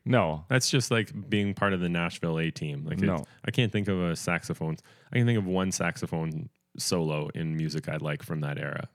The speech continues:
Speaker 2: Merle Haggard started to have a saxophone player for a while.
Speaker 1: Yeah, I didn't even, honestly, like, I, I, I was okay with it 'cause it was Haggard, but, um, it still bothered me.
Speaker 2: Yeah.
Speaker 1: He's got a live album. Haggard's got a live album live at, uh,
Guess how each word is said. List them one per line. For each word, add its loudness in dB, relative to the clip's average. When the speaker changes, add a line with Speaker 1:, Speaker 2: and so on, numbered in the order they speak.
Speaker 2:
Merle 4
Haggard 2
started -2
to -4
have -2
a -8
saxophone -4
player -4
for -4
a 0
while. -2
Speaker 1:
Yeah, 8
I 6
didn't 4
even, 4
honestly, 2
like, 2
I, 2
I, 0
I -2
was 0
okay 2
with 4
it 0
'cause -8
it 0
was -4
Haggard, 0
but, 0
um, -4
it -4
still 0
bothered -4
me. -8
Speaker 2:
Yeah. 4
Speaker 1:
He's -4
got 6
a 6
live 6
album. 2
Haggard's 0
got 0
a 0
live 2
album 0
live 0
at, -4
uh, -2